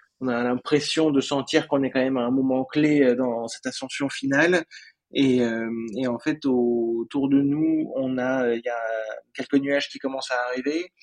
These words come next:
Il est, euh, je crois, quatorze heures et quelques. Et en fait, à ce moment-là, le, le guide nous dit, bah voilà, on est à deux cents mètres, euh, du sommet. Le terrain, euh, je sais pas trop comment est-ce qu'il va être praticable avec toi.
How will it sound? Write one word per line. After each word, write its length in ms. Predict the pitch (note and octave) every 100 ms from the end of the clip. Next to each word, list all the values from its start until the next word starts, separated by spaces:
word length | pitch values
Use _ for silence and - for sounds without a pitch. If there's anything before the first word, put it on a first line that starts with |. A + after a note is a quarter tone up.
| - - _ -
Il 240 | C3+ B2
est, 220 | B2+ C3
euh, 160 | A#2 A2+
je 60 | -
crois, 200 | A#2 B2
quatorze 480 | - G#2+ A2 A#2 A#2+
heures 180 | B2
et 60 | A2+
quelques. 420 | G#2+ C#3 D#3+ - _ _ _ _ _ _ _ _ - - - -
Et 140 | C#3+
en 100 | B2
fait, 240 | A2 C#3+ C#3+
à 60 |
ce 120 | B2
moment-là, 520 | C3 B2+ B2 C3 D3 D3
le, 640 | C3 B2 A#2+ A#2 A2+ A2
le 180 | A2+ B2
guide 360 | B2+ D3+ E3
nous 240 | C#3+ C3 B2+
dit, 180 | C3 D3+
bah 100 | A#2+
voilà, 220 | C3 C3+
on 140 | A#2+
est 100 | A#2+
à 160 | G#2+ G#2
deux 180 | B2+ D3
cents 160 | D3
mètres, 340 | C#3+ C#3+ - B2
euh, 640 | A#2+ A#2+ A2+ A2+ A2+ A2 A2 A2+
du 60 |
sommet. 600 | - B2+ B2 C3 D3+ F3+ - - - - _ _
Le 220 | C#3 D3
terrain, 600 | D3 C#3+ C#3 D3 D3+ D3
euh, 120 | B2 B2+
je 140 | A#2+
sais 200 | B2 C3+
pas 240 | - C#3+
trop 640 | C#3 - D3+ D3+ D3+ D3+ C#3+
comment 260 | - C#3+ C#3+
est-ce 140 | C#3+
qu'il 100 | -
va 60 | C3+
être 80 | B2+
praticable 480 | - C3+ - C3+ B2+
avec 220 | B2 -
toi. 400 | - D#3 F#3+